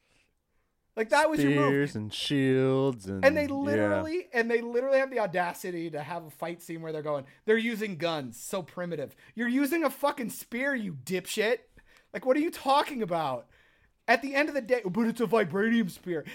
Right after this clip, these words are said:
Speaker 1: It's still a fucking spear. If I
Speaker 2: Yeah.
Speaker 1: tried to fight you with a fork,
Speaker 2: <laughs>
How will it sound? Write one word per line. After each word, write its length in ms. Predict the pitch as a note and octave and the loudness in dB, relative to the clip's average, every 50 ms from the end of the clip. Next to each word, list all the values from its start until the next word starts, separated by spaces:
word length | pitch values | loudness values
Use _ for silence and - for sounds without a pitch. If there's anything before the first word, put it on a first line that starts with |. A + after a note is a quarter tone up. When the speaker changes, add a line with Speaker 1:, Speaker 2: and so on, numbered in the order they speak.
| - - | -10 -8
Speaker 1:
It's 120 | B3+ - - | -8 -2 0
still 180 | G4+ G4+ F4 | 2 2 2
a 100 | C4 - | 2 2
fucking 300 | - G4+ F4 E4+ E4+ B3 | 6 6 6 6 6 -4
spear. 640 | - - - - G#4 F#4+ F#4 F4 C#4 F#3+ D3 B2 - _ _ _ - - | -6 -8 -4 0 0 2 6 6 6 6 4 0 -6 _ _ _ -14 -2
If 140 | A3 A3+ A3+ | 0 4 4
I 60 | - | 4
Speaker 2:
Yeah. 60 | D4+ | 4
Speaker 1:
tried 140 | - F#4 F#4+ E4 | 2 0 2 2
to 80 | C#4+ | 0
fight 300 | C4+ - - F4+ F4+ F4+ | 0 2 8 8 8 8
you 160 | E4+ E4+ E4 | 8 2 2
with 160 | D4+ C#4+ - - | 2 2 2 0
a 80 | G#3 | -2
fork, 640 | - - - D#4+ F4 D#4+ B3+ G3+ - - - - _ _ _ _ _ _ - - - - - | -4 -2 0 6 8 8 8 6 4 -6 -14 -14 _ _ _ _ _ _ -20 -20 -18 -18 -8
Speaker 2:
<laughs> 0 | - | -4